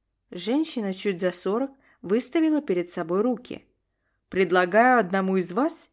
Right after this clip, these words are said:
переселиться в полулюкс. Из-за пурги отель переполнен, никто не может уехать.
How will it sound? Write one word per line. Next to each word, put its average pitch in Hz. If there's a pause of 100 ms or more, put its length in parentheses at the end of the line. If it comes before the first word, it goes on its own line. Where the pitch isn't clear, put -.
(120)
переселиться 202
в 277
полулюкс. 180 (400)
Из-за 233
пурги 269 (200)
отель 170
переполнен, 185 (260)
никто 190
не 196
может 214
уехать. 277